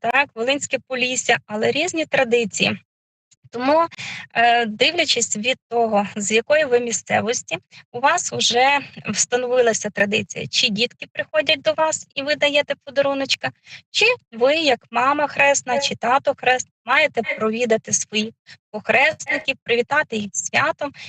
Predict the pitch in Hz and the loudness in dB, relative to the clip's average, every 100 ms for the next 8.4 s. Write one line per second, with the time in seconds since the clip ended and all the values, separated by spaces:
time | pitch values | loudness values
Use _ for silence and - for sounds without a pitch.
0 | - - 349 494 294 240 254 - 254 226 | -18 -6 0 0 0 -2 0 -2 -6 -6
1 | 214 233 285 277 - - - 214 214 208 | -4 -2 -2 -4 -10 -12 -10 -2 0 0
2 | 226 269 294 311 - - 294 277 285 285 | 2 2 2 -2 -2 -2 -2 -2 -2 0
3 | 277 - 269 262 254 - 415 311 220 214 | -2 -2 -4 -2 -2 -4 -2 0 0 -2
4 | 220 - - - - - _ - 349 - | -2 -4 -2 -4 -6 -20 _ -4 -2 0
5 | 294 302 294 269 - 233 - - 254 254 | 0 2 -2 -2 -4 -2 -2 0 0 0
6 | 247 233 - 208 208 220 240 220 - - | -2 -2 -4 -4 -2 0 0 0 -6 -8
7 | 214 - 233 208 - - 220 - 196 - | -8 -4 -2 0 -2 -4 -6 -8 -8 -8
8 | - - - | -10 -16 -20